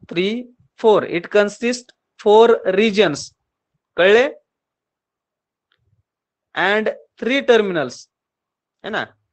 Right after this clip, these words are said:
collector, base, emitter किंवा base,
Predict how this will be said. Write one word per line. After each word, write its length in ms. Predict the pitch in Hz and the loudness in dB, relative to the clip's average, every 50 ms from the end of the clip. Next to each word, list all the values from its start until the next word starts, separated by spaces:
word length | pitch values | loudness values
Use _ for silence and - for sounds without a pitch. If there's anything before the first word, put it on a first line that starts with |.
| _ _ - | _ _ -6
collector, 560 | 147 156 165 165 - _ _ 208 220 254 285 285 - _ _ | -6 -4 -4 -6 -8 _ _ 0 0 0 -2 -4 -12 _ _
base, 480 | - 131 135 156 165 190 214 226 - - _ _ _ _ | -16 -8 -4 -2 0 0 -2 -4 -6 -12 _ _ _ _
emitter 500 | 175 226 233 220 208 - 165 135 117 110 101 _ | -2 0 0 0 0 0 0 0 0 -2 -6 _
किंवा 220 | - 135 135 135 135 | -10 -6 -4 -4 -4
base, 460 | 127 127 156 180 214 226 226 - - | -2 0 2 2 2 2 0 -2 -8